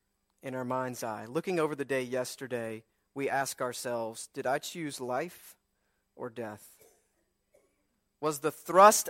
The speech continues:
of my life towards the good or towards the bad?"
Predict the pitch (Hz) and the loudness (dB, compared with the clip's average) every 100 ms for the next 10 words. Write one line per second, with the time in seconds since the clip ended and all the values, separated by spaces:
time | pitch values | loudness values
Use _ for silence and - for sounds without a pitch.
0 | - 160 139 139 165 185 190 226 233 - | 4 4 6 4 6 6 6 4 -2 -10
1 | - - 160 165 156 - - 147 127 135 | -14 -6 2 4 2 -6 -12 -12 -4 0
2 | - 277 - _ _ _ _ _ _ _ | 0 -2 -14 _ _ _ _ _ _ _
3 | _ _ _ - 123 143 127 127 120 110 | _ _ _ -14 -10 -8 -6 -6 -8 -8
4 | 104 110 | -10 -16